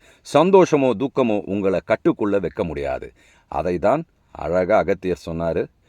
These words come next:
"மனமது செம்மையானால் மந்திரங்கள் ஜபிக்க வேண்டாம்."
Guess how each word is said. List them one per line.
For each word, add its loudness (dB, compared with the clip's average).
"மனமது -2
செம்மையானால் -2
மந்திரங்கள் -8
ஜபிக்க -8
வேண்டாம்." -14